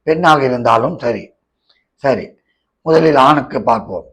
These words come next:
ஆணுக்கு அது ஆயுள் ஸ்தானம், புதையல் ஸ்தானம், ரெண்டாவது கேஸ், வழக்கு, சிறைவாசம், இதையெல்லாம் காட்டக்கூடிய ஒரு ஸ்தானம். அதே நேரத்திலே அரசாங்கத்தின்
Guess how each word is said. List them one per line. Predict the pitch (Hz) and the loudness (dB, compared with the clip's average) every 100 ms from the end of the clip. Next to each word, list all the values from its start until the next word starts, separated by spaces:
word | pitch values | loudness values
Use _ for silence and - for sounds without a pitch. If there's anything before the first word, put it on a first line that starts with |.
| _ _ _ _ - | _ _ _ _ -2
ஆணுக்கு | 95 175 175 - 127 123 240 - _ _ _ _ - | 4 4 2 -2 -2 -2 -2 -8 _ _ _ _ -2
அது | 143 143 | 2 4
ஆயுள் | 127 160 175 | 6 6 4
ஸ்தானம், | - 135 123 117 139 220 - _ _ _ _ _ _ _ _ _ | 2 2 2 0 -6 -12 -18 _ _ _ _ _ _ _ _ _
புதையல் | 156 170 170 135 | 2 4 4 2
ஸ்தானம், | 143 123 117 120 185 - _ _ _ _ _ _ _ _ _ _ - | 2 2 2 -4 -10 -18 _ _ _ _ _ _ _ _ _ _ -16
ரெண்டாவது | 143 143 139 127 117 | -4 2 4 4 -2
கேஸ், | - 143 151 127 117 | 0 2 2 0 0
வழக்கு, | 123 147 151 123 120 | 2 0 -2 -6 -4
சிறைவாசம், | 127 143 127 120 - 127 - _ _ - | 0 2 2 0 -4 -12 -14 _ _ -4
இதையெல்லாம் | 135 135 131 151 202 - _ _ - | 0 2 4 2 0 -10 _ _ -4
காட்டக்கூடிய | 151 156 - 131 120 | -4 -4 -6 -4 0
ஒரு | 117 117 | 0 -2
ஸ்தானம். | 180 - 135 107 - _ _ _ _ _ _ _ _ - | -6 -2 0 0 -6 _ _ _ _ _ _ _ _ -6
அதே | 127 165 | 2 4
நேரத்திலே | 160 135 127 - 113 147 165 - _ _ _ _ _ - | 4 2 0 -4 0 0 -2 -8 _ _ _ _ _ -8
அரசாங்கத்தின் | - 160 165 170 156 - 139 | -2 0 4 4 2 0 -4